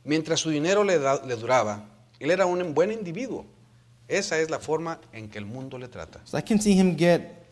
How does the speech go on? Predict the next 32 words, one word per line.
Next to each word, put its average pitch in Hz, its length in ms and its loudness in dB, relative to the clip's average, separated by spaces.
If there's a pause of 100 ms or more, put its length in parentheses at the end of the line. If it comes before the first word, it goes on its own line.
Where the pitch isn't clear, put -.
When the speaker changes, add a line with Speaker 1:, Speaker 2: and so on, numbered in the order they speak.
(380)
Speaker 2:
with 151 180 -2
the 151 160 2
big 151 340 0
crowds 165 400 6
down 127 260 0
there, 135 300 0 (200)
and 135 100 2
as 135 120 4
long 185 240 4
as 208 220 2
his 175 160 2
money 190 360 4
lasted, 165 600 2 (340)
he 185 120 2
was 180 160 8
a 165 60 2
good 160 180 2
fellow. 190 460 6 (220)
That's 147 260 0
the 170 100 0
way 151 140 2
the 160 100 4
world 143 340 2
treats 214 340 -2
you. 113 160 -8 (1040)
Speaker 1:
Mientras 160 300 -4
usted 254 140 -2
tiene 254 180 -2
dinero, 196 440 0 (960)
usted 165 300 -4
tiene 175 200 -4
amigos. 170 640 -8